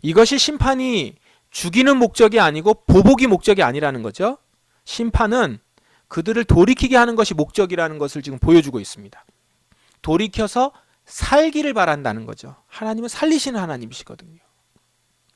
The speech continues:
죽음이 아니라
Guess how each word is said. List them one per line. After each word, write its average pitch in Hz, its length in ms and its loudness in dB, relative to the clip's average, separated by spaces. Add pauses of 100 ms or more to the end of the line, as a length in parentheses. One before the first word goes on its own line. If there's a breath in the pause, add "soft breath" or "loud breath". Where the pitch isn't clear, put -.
(1200 soft breath)
죽음이 208 540 -4
아니라 143 480 -4